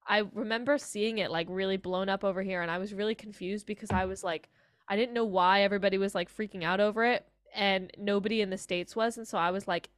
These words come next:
it took me a while to realize that, oh no, this is the beauty standard over here.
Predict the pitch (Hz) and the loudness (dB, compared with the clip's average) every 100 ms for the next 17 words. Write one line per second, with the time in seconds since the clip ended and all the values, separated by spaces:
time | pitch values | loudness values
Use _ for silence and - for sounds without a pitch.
0 | - 208 - 247 269 220 190 190 202 196 | -4 -4 -4 -6 0 2 4 2 0 0
1 | 190 - 208 226 208 190 196 190 202 202 | 0 0 2 4 4 2 0 0 -2 -4
2 | 208 185 190 190 190 170 165 170 160 170 | -8 -6 -4 -4 -4 -4 -2 -2 -2 -4
3 | 180 156 | -2 -2